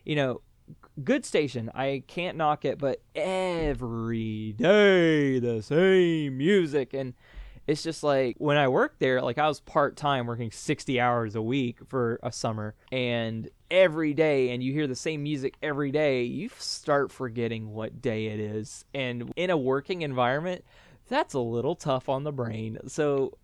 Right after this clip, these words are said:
I very much was like, "I, I can't do this anymore. I can't." And, like, it is, like, it did help that, like, I had listened to that kind of stuff, you know, growing up. Or I say growing up, but, like, in high school and stuff like that, 'cause I would sit there and, like, "Oh, hell yeah, it's Eruption," you know, like, right before "You Really Got Me,"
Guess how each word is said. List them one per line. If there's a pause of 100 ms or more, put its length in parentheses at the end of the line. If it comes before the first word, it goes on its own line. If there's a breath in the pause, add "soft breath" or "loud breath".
I
very
much
was
like,
"I, (160)
I
can't
do
this
anymore.
I
can't." (260 soft breath)
And,
like,
it
is, (180)
like,
it
did (120)
help
that,
like,
I
had
listened
to
that
kind
of
stuff, (120)
you
know,
growing
up. (300 soft breath)
Or
I
say
growing
up,
but,
like,
in
high
school
and
stuff
like
that,
'cause
I
would
sit
there
and,
like, (240 soft breath)
"Oh,
hell
yeah,
it's
Eruption,"
you
know,
like,
right
before
"You
Really
Got
Me,"